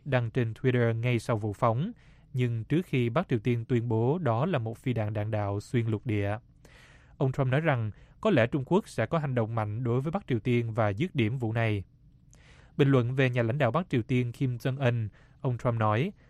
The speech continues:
"Bộ gã này không có chuyện gì hay hơn để làm với cuộc đời của mình hay sao? Khó mà tin là Hàn Quốc và Nhật Bản sẽ phải chịu đựng điều này lâu hơn nữa."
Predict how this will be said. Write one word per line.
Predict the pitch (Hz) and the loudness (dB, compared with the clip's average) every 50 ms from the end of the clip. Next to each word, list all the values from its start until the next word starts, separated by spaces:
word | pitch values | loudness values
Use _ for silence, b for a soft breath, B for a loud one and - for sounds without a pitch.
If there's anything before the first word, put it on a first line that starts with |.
| b b b b b | b b b b b
"Bộ | - 135 131 | 2 2 4
gã | 131 131 131 | 4 4 2
này | 160 175 160 - 120 | 2 4 2 2 2
không | - 170 147 135 | 2 0 0 0
có | 180 185 | 0 0
chuyện | - 139 120 120 | 0 0 0 2
gì | 127 127 117 113 | 2 2 2 2
hay | 107 139 139 | 2 0 0
hơn | 127 131 147 139 131 | 2 2 2 2 0
để | 120 123 | 0 0
làm | 151 151 131 120 110 107 | 2 2 2 2 2 0
với | 107 139 165 | 0 -2 0
cuộc | - 151 - | 0 -2 0
đời | 139 123 117 110 | 2 2 4 2
của | - 147 | 2 0
mình | 147 135 | 0 0
hay | 107 113 131 | 0 -2 -2
sao? | - - 139 127 127 127 123 117 b b b b b b b b | -2 2 2 4 4 4 2 0 b b b b b b b b
Khó | - - - 127 135 | -10 -2 0 2 2
mà | 190 214 156 | 2 2 0
tin | - - 135 123 123 123 | 0 2 0 2 2 0
là | 117 110 | 0 0
Hàn | 107 117 107 101 98 | 0 -2 -2 -2 -2
Quốc | 147 175 208 - | -2 -2 -2 -2
và | 139 123 | -2 -2
Nhật | 117 107 107 - | -2 -2 -4 -4
Bản | 120 110 101 101 117 151 | -4 -2 -2 -2 -4 -4
sẽ | - - 127 | -4 -4 -4
phải | - 120 117 | -2 -2 -4
chịu | 117 - 123 110 | -2 0 -2 0
đựng | 104 107 101 107 | 0 -2 -2 -2
điều | 113 110 107 | -2 -2 -2
này | 107 113 110 104 | 0 -2 -2 0
lâu | 101 101 117 120 110 | 0 2 2 2 2
hơn | 117 120 113 | 0 -2 0
nữa." | 110 104 101 98 107 151 214 | 0 -2 0 0 -2 -2 -4